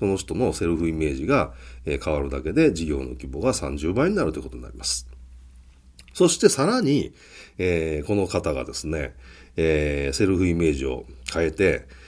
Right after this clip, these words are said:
えー、自分はですね、えー、フランチャイズビジネスの、えー、フランチャイズを始めようと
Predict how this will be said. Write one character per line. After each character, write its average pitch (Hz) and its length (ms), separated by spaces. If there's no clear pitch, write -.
え 73 600
ー、 - 20
自 85 160
分 131 160
は 160 80
で 110 100
す - 140
ね、 65 320
え 71 280
ー、 - 20
フ 170 100
ラ 226 100
ン 226 80
チ 226 100
ャ 202 60
イ 190 60
ズ 175 80
ビ 156 100
ジ 110 140
ネ 71 100
ス - 160
の、 62 240
え 65 580
ー、 - 20
フ 139 80
ラ 190 100
ン 190 80
チ 196 100
ャ 143 80
イ - 20
ズ 73 100
を 67 60
始 62 220
め 60 80
よ - 100
う - 80
と - 100